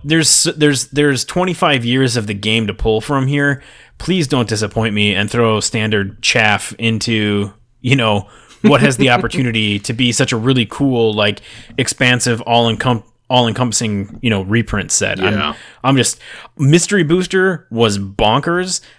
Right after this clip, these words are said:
Speaker 1: I can't wait to pick up another box of that from you. And I just hope that Commander
Speaker 2: I, I
Speaker 1: Legends
Speaker 2: have
Speaker 1: gives me
Speaker 2: your
Speaker 1: that same
Speaker 2: box in
Speaker 1: feeling.
Speaker 2: my trunk whenever you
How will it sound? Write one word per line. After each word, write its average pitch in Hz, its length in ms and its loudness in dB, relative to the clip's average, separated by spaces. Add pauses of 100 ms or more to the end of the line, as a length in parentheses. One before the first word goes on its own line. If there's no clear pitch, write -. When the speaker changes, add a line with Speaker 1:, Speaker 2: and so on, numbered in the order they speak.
(100)
Speaker 1:
I 123 120 2
can't 104 360 -2
wait 117 300 0
to - 80 -6
pick 139 220 -2
up 131 140 -2
another 117 260 0
box 98 320 -4
of 139 60 0
that 127 180 0
from 151 180 -4
you. 165 260 -2 (400)
And 120 360 2
I 113 100 4
just 123 360 0
hope 135 280 -2
that 110 180 0
Commander 117 380 2
Speaker 2:
I, 101 40 -4
I - 20 -6
Speaker 1:
Legends 120 340 0
Speaker 2:
have 135 140 4
Speaker 1:
gives 117 160 -2
me 127 80 2
Speaker 2:
your 135 80 2
Speaker 1:
that 107 100 0
same 117 100 2
Speaker 2:
box 104 200 -2
in - 40 -12
Speaker 1:
feeling. 117 200 -2
Speaker 2:
my 113 160 0
trunk 104 480 -6
whenever 98 280 -4
you 95 360 -2